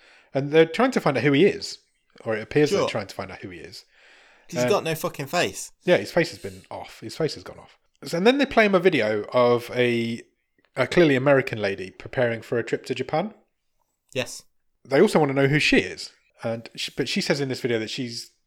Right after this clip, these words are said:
Speaker 1: itching to get to Japan 'cause she wants to photograph Japanese culture. She's into photography and she's into
Speaker 2: Sure.
Speaker 1: Japanese culture, so she wants to get out there in the wilds and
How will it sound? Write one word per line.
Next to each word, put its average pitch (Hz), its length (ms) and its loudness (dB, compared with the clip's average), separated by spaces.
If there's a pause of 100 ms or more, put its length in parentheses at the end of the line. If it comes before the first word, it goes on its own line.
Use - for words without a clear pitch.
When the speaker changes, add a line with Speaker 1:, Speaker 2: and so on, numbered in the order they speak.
(120)
Speaker 1:
itching 143 280 -4
to - 100 -10
get 135 160 -2
to - 80 -8
Japan 110 260 -8
'cause - 120 -12
she - 120 -4
wants 117 180 -6
to - 80 -10
photograph 120 800 -4
Japanese 127 380 -6
culture. 151 420 -2 (320)
She's 117 200 -12
into 127 200 -10
photography 143 720 -4 (680)
and 104 100 -14
she's 101 120 -12
into 104 200 -12
Speaker 2:
Sure. - 100 -2 (120)
Speaker 1:
Japanese 107 180 -2
culture, 110 220 -6
so 104 120 -10
she - 120 -8
wants 110 160 -6
to 123 80 -10
get 107 120 -4
out 104 200 -4
there 98 200 -10
in 95 80 -14
the 98 80 -12
wilds 98 380 -8
and 92 240 -20